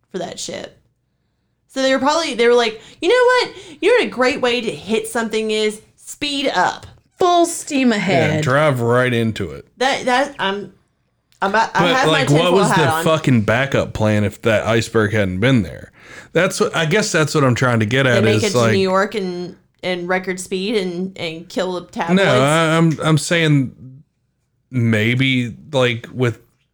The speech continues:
Speaker 3: the other ship twelve miles away, maybe the sinking point wasn't right where it was.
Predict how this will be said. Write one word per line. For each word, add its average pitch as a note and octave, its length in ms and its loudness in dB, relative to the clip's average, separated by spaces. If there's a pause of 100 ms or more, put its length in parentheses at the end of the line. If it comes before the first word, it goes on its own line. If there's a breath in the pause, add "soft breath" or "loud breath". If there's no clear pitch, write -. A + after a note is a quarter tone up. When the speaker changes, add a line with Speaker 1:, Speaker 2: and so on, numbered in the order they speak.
(1400)
Speaker 3:
the C3+ 120 0
other C3 240 2
ship B2 500 -2
twelve A#2+ 320 0
miles G#2+ 420 0
away, A#2+ 560 2 (1000 soft breath)
maybe A2+ 360 -4
the C3 100 0
sinking C3 420 -2
point C3+ 300 0
wasn't D#3+ 400 2
right A2 240 0
where G#2 160 -6
it - 80 -10
was. - 480 -14